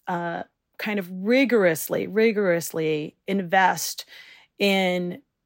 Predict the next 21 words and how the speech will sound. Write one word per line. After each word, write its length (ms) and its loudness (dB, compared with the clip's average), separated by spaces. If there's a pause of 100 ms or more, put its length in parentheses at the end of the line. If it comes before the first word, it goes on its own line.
(140)
the 100 -2
development 760 0
of 460 -4
your 200 -4
community 640 -6
and 200 -6
strengthening 640 -4
it, 240 -12
the, 240 -2
your 140 0
workplace 520 2
community, 540 -8 (340)
uh, 380 -6
the 100 -6
community 600 0
that 160 -4
you 100 -6
build 340 2
with 140 -4
your 120 -4
coworkers. 800 -4